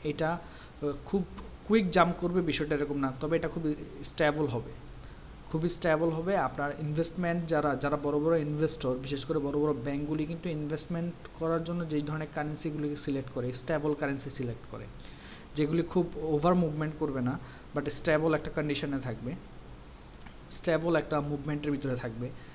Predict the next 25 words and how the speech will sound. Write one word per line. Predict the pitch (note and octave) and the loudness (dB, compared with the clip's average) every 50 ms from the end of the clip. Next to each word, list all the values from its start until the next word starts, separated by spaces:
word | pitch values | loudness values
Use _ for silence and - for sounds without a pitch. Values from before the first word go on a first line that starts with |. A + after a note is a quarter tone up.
| - - - - - | -16 -16 -16 -10 -4
যে, | C#3 C#3 D3 | 0 2 2
যেই | C#3+ - D#3 C#3+ D3+ D#3+ F3 | 2 2 0 2 4 4 4
প্রাইসটাই | E3+ - F3 E3 D#3+ - G3 G3 | 4 6 4 4 4 4 4 4
মুভ | F#3 F3 E3 - - | 4 4 2 2 0
করে | F#3 F#3 F3+ | 0 2 2
একটা | E3+ F3+ D#3 | 2 0 0
স্টেবিলিটি | - - - D#3 C#3+ C#3+ D3 C#3 C3 C3 - | 0 0 2 2 4 4 4 2 2 0 -4
থাকবে। | - - A2+ - - - - - - - - - - - - - | -6 -6 -8 -8 -10 -14 -14 -10 -10 -10 -10 -10 -12 -12 -8 -6
তো | D3+ | -2
যার | C#3+ E3+ D#3+ D#3+ D#3+ | 0 0 0 0 0
কারণে | - G3+ G3+ G3+ F#3 E3 F#3 G#3 - - - - - - - | 2 2 2 2 0 0 -4 -6 -8 -12 -14 -14 -12 -8 -4
ম্যাক্সিমাম | D#3 D3 - - F#3+ G3 F#3 | -4 -4 -2 0 0 0 0
ব্যাংকগুলিকে | D3+ C#3 D3 D3 D3+ D#3 D3+ D#3+ D#3+ E3 E3 E3 G#3+ A3 G#3+ G3+ - - B2+ B2+ | 2 2 0 0 0 0 0 0 0 0 0 0 0 0 0 0 -4 -6 -4 -2
রিপল, | D3 D#3+ D3+ - F3+ F3 F#3 | -2 -2 2 4 4 4 4
আহ, | F3 - D3 C#3+ C3+ C3 B2+ B2+ B2 A#2+ A2+ A#2+ - - - - | 2 0 -2 -2 -2 0 0 2 0 0 -2 -4 -8 -10 -10 -8
ফোকাস | D3+ - D3 A#2 - | -6 -4 -4 -4 -4
করতেছে | - B2+ B2 B2 B2 B2 | -6 -8 -8 -6 -4 -2
বা | A#2+ B2 | 0 0
রিপলকে | A#2+ B2+ C#3 C#3 - D#3 D3+ C#3+ - | 0 0 0 0 0 -2 -4 -2 -4
ফোকাস | - - D3 C3+ - B2+ A#2+ | -6 -4 -4 -4 -4 -4 -6
করতেছে | - - - - B2+ A#2 - C#3 E3 | -6 -8 -8 -6 -4 -4 -2 0 -2
তাদের | F#3 - C3+ B2+ C3 B2+ - | -2 -2 -4 -4 -4 -4 -2
পেমেন্ট | C#3+ C#3 C#3+ C#3+ D3 D3 | -2 -2 -2 -4 -4 -6
ইন্টিগ্রেশন | C3 B2+ B2 A#2+ A#2 A#2+ A2+ - C3 | -4 -2 -2 -2 -2 -2 -2 -2 -2
হিসাবে। | B2 A#2+ - A#2 G2+ - A2+ | -2 -2 -2 -2 -4 -6 -8